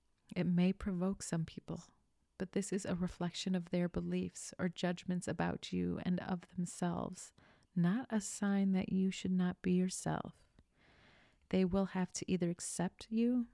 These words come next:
or move on. On the other hand, some will be inspired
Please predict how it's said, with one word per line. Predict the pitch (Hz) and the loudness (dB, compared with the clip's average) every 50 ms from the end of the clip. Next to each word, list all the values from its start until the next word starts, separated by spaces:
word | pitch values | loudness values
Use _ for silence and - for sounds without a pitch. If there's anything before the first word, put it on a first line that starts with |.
| _ _ _ - - - | _ _ _ -12 -4 0
or | 202 214 | 2 4
move | 220 208 208 214 - | 6 6 4 4 4
on. | 220 226 233 233 208 170 165 165 - _ _ _ _ _ _ _ _ _ _ - | 2 0 0 0 0 0 -2 -4 -8 _ _ _ _ _ _ _ _ _ _ 0
On | 202 208 | 2 4
the | 214 214 | 6 6
other | 220 220 226 196 | 6 6 6 4
hand, | 160 170 165 165 180 190 190 - - _ _ _ _ _ _ _ _ _ _ _ _ _ | 4 4 4 4 4 2 0 -4 -10 _ _ _ _ _ _ _ _ _ _ _ _ _
some | - - - - - 170 170 185 | -12 -10 -4 2 4 6 6 8
will | 190 190 | 6 6
be | 185 190 185 180 | 6 6 6 6
inspired | 180 175 - - - - 156 160 165 165 165 165 165 - | 4 2 0 -4 -4 0 2 2 2 2 2 0 -2 -4